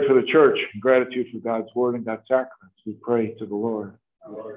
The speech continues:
Pray for our nation. We ask that God enlighten our leaders. We pray to the Lord. Pray for our ministry of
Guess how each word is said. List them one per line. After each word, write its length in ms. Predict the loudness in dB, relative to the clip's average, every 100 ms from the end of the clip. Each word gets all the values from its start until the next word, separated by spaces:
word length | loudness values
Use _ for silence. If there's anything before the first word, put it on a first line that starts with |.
| -14 -16 -16 -18 -18 -18 -20 _ _ _ _
Pray 400 | 4 6 6 2
for 160 | -2 0
our 120 | 0
nation. 480 | 0 0 -2 -10 -10
We 80 | -12
ask 140 | -12 -10
that 100 | -4
God 240 | -2 0
enlighten 520 | -2 -2 -4 -6 -8
our 120 | -6
leaders. 460 | -2 -2 -2 -6 -12 _ _ _
We 80 | -14
pray 380 | -10 -4 -4 -6
to 160 | -10
the 80 | -10
Lord. 480 | -4 -4 -4 -8 -14 _ _ -14 -10 -8 -10 -12 -14 -16 -20 -20 -20 -20 _ _ _ _ _ 4
Pray 180 | 4 4
for 120 | 2
our 100 | 0
ministry 480 | 2 0 -2 -4 -6
of 80 | -6